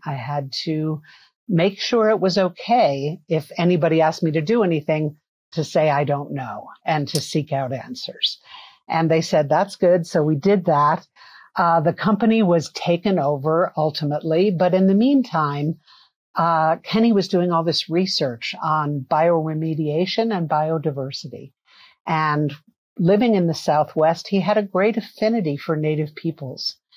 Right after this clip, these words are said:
And so, uh, he was telling a friend in a hot tub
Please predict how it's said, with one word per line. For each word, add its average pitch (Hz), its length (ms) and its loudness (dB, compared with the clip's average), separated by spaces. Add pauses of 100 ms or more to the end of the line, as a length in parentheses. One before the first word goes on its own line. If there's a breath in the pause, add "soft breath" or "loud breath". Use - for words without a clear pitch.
(420 loud breath)
And 165 380 0
so, 175 960 2
uh, 170 240 2
he 180 500 0 (280 soft breath)
was 170 260 0
telling 220 420 2
a 226 60 2
friend 147 560 -2
in 165 160 2
a 160 60 0
hot - 320 -4
tub 135 340 -6